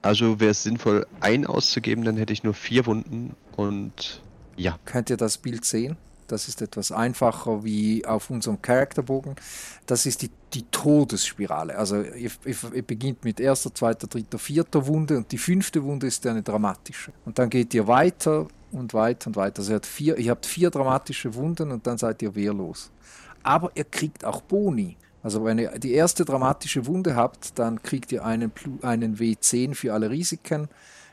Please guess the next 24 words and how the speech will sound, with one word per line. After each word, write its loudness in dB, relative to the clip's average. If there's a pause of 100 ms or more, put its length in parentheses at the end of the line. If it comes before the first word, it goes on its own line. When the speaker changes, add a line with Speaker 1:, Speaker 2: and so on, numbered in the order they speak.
(140)
Speaker 2:
Bei -2
der -6
zweiten 0
Wunde -2 (220)
Speaker 1:
Ja, 2
ich -4
hab 0
ja 4
noch 2
von -2
vorhin 2
eine 2
dramatische. -4 (440)
Speaker 2:
Also -4
dann 0
hast 0
du -4
plus -4
einen -2
W 0
zehn -2
für -8
alle 0
Risiken. -8